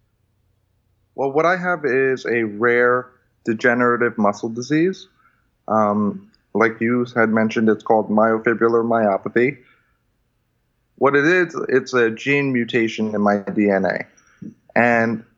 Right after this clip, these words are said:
each type of myofibrillar myopathy, it varies. So the affected gene in my D N A is my Desmond gene.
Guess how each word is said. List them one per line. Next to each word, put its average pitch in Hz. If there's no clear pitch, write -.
each 180
type 143
of 123
myofibrillar 123
myopathy, 110
it 117
varies. 104
So 127
the 127
affected 151
gene 123
in 113
my 117
D 113
N 110
A 107
is 98
my 110
Desmond 107
gene. 107